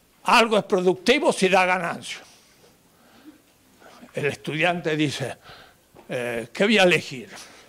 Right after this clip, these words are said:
Voy a elegir filosofía". Ucha, cuando le dije eso a mi padre, casi me echa de la casa.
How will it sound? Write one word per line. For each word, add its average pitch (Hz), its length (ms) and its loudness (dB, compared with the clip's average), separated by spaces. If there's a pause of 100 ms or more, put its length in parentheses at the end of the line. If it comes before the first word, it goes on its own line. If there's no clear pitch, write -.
(600)
Voy 262 220 4
a 262 60 8
elegir 208 600 0 (580)
filosofía". 147 800 -2 (1800)
Ucha, 147 560 -2
cuando 143 260 -2
le 147 120 2
dije 196 300 2
eso 208 200 2
a - 20 0
mi 151 180 -6
padre, 147 540 -2 (2000)
casi 190 400 -2
me 143 220 0
echa 147 300 -4
de 113 80 -4
la 120 180 -6
casa. - 400 -8